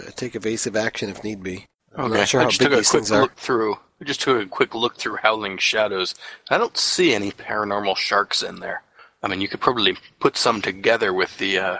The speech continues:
Speaker 2: mutations and whatnot, but
Speaker 1: Okay, so nothing in particular I've heard with my two hits then.
Speaker 2: Yep.
Speaker 1: Yeah, I guess I'll just keep an eye on them then. Maybe they're the source of the rumor.
Speaker 2: Okay, you guys are close enough to the, uh, the boats that you guys can get out of the water before the sharks get to you,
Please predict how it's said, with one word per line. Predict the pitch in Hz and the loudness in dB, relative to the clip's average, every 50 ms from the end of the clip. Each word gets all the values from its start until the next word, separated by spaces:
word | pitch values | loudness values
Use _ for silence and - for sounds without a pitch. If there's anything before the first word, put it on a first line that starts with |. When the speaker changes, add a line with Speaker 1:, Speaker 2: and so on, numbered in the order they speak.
| - - | -8 -8
Speaker 2:
mutations | 107 104 98 - - 107 107 104 - 107 95 90 90 87 98 | -8 -8 -6 -2 0 2 2 2 0 -2 -4 -6 -6 -6 -6
and | 90 90 | -4 -2
whatnot, | 85 78 - 82 85 80 - - - - _ _ | -2 -2 -2 -2 -4 -4 -4 -6 -10 -14 _ _
but | - - 107 107 - - - _ _ _ _ _ _ _ _ 220 | -16 -14 -14 -14 -14 -14 -16 _ _ _ _ _ _ _ _ -8
Speaker 1:
Okay, | 208 - - 120 107 | -6 -4 -4 -4 -4
so | - - 135 120 110 - _ _ | -6 -6 -8 -8 -10 -12 _ _
nothing | - - - 123 | -18 -14 -12 -10
in | 107 92 | -10 -10
particular | 101 - - 107 - 107 104 101 | -12 -14 -14 -14 -12 -10 -8 -8
I've | 101 - | -8 -10
heard | - 104 98 | -12 -14 -14
with | - - | -14 -14
my | 104 | -12
two | 98 - - 104 98 | -12 -10 -10 -10 -8
hits | 104 104 - - - | -10 -8 -6 -8 -8
then. | 104 98 101 - _ _ _ _ _ _ - | -6 -8 -12 -14 _ _ _ _ _ _ 0
Speaker 2:
Yep. | 123 123 120 - _ - - - - _ _ _ _ _ - | 0 0 0 0 _ -12 -18 -18 -20 _ _ _ _ _ -10
Speaker 1:
Yeah, | - - - | -6 -2 0
I | 165 | 2
guess | 156 165 156 170 | 2 4 4 2
I'll | 151 | 2
just | 147 143 - | 2 0 0
keep | - 180 - | 2 2 4
an | 143 131 | 4 4
eye | 127 135 | 4 4
on | 131 | 4
them | 117 107 101 110 117 - | 2 0 -4 -6 -8 -6
then. | - 107 104 101 101 - _ _ _ _ _ _ | -4 -4 -4 -4 -8 -12 _ _ _ _ _ _
Maybe | - 127 123 120 | 0 0 2 4
they're | 113 120 120 120 | 4 4 4 4
the | 123 117 | 4 2
source | - - 127 120 - - | 2 2 2 2 2 2
of | - | 2
the | 131 117 | 2 4
rumor. | 123 139 135 131 117 113 - - _ _ _ _ _ _ - | 4 4 4 2 0 -2 -6 -16 _ _ _ _ _ _ 2
Speaker 2:
Okay, | 175 156 - - 131 110 104 113 | 2 2 4 4 2 2 2 2
you | 156 175 | 2 4
guys | 156 156 139 120 101 135 | 4 4 4 4 2 0
are | 120 101 | -2 -2
close | - - - 139 127 113 - | -4 -2 0 2 2 2 0
enough | 123 110 104 95 - | -2 -2 -2 -2 -2
to | - 127 113 104 | -2 0 0 0
the, | 104 107 107 104 | 0 -2 -2 0
uh, | 101 101 101 98 | 0 0 0 -2
the | 95 104 | -4 -6
boats | 98 - - - - | -10 -8 -8 -8 -6
that | - 98 - | -4 -4 -2
you | - 104 | -2 0
guys | 104 101 95 95 - | 0 0 0 -2 -2
can | - - 101 98 | -4 -4 -6 -4
get | 95 - 110 107 - - | 0 0 0 0 2 0
out | 104 101 101 101 | 0 -2 -2 -4
of | 95 | -8
the | 95 | -8
water | 95 98 104 101 101 | -6 -4 -4 -4 -6
before | 95 95 90 - - 117 104 | -8 -8 -8 -6 -4 -4 -4
the | 95 101 98 | -4 -4 -2
sharks | 92 - - - 110 107 - - - - | 0 0 2 2 2 2 0 -2 -6 -4
get | 120 117 113 - - - | -2 -2 -2 -2 -2 -6
to | - - - 123 120 | -6 -4 -2 -2 -2
you, | 110 104 104 104 - | 0 0 -2 -2 -4